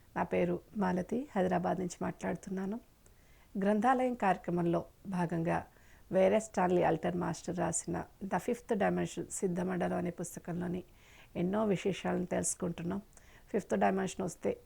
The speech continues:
భూమి మీద ఎలాంటి పరిస్థితులు ఉంటాయో అలాంటి ఎన్నో తెలుసుకుంటూ, మరి గత సంచికలో మనం మరి విశ్వానికి, మరి ఈ భౌతిక ప్రపంచానికి,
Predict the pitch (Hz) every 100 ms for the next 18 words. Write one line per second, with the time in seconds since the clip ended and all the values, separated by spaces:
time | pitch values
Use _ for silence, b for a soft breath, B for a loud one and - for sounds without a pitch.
0 | - - 196 190 190 196 185 - 202 190
1 | 190 190 185 - - - - - 208 170
2 | - 185 185 180 180 180 180 - 208 180
3 | 175 175 170 196 220 208 180 165 - 175
4 | 175 214 254 B B B B B - 190
5 | 175 185 180 180 185 175 185 196 185 180
6 | 180 - - b b b b - 175 185
7 | 196 - - 233 233 240 247 277 320 -
8 | - - 196 196 175 185 180 196 226 208
9 | 202 - 185 185 190 190 - 233